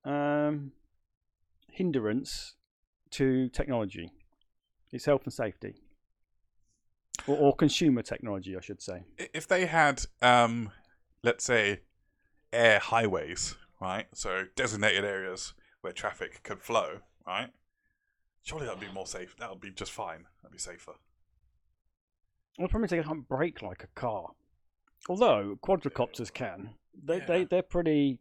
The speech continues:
Speaker 1: pretty
Speaker 2: Yeah, but
Speaker 1: good at
Speaker 2: you
Speaker 1: braking and veering and stuff like that.
Speaker 2: But as long as you have takeoff and landing, you know, elevated, so that they're not landing in cities and on roads and stuff, surely that'd
Speaker 1: Well,
Speaker 2: be
Speaker 1: this,
Speaker 2: fine.
Speaker 1: this is it now, right? So you look at the,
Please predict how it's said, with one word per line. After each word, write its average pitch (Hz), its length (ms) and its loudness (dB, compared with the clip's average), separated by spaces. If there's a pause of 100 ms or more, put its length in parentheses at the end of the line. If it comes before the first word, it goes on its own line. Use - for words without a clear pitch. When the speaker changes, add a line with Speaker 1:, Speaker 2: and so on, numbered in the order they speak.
(140)
Speaker 1:
pretty 180 200 0
Speaker 2:
Yeah, 156 60 -2
but - 20 -6
Speaker 1:
good 156 120 4
at 120 40 0
Speaker 2:
you - 60 -8
Speaker 1:
braking 131 480 0
and 117 200 -4
veering 117 380 0
and 113 120 -6
stuff - 240 -6
like 110 100 -4
that. 104 240 -6
Speaker 2:
But 208 120 6
as 190 100 2
long 233 140 2
as 220 100 -2
you 208 80 0
have 175 220 2
takeoff 170 360 -4
and 143 120 -8
landing, 131 500 -2 (600)
you 139 120 -4
know, 110 80 4
elevated, 98 640 0
so - 140 -8
that 101 140 -4
they're 110 100 -4
not 151 160 -2
landing 104 240 -4
in 98 60 -8
cities 92 420 -12
and 92 280 -14
on 101 140 -8
roads 98 280 -6
and 90 60 -14
stuff, - 320 -6
surely 254 220 0
that'd 220 120 2
Speaker 1:
Well, 226 80 -2
Speaker 2:
be 269 40 0
Speaker 1:
this, 202 60 2
Speaker 2:
fine. 143 240 -2
Speaker 1:
this 240 220 -6
is 208 140 -4
it 190 160 0
now, 95 220 -10
right? 123 140 -8
So 208 100 -6
you - 20 -4
look 262 100 -6
at 214 80 -8
the, 185 100 -6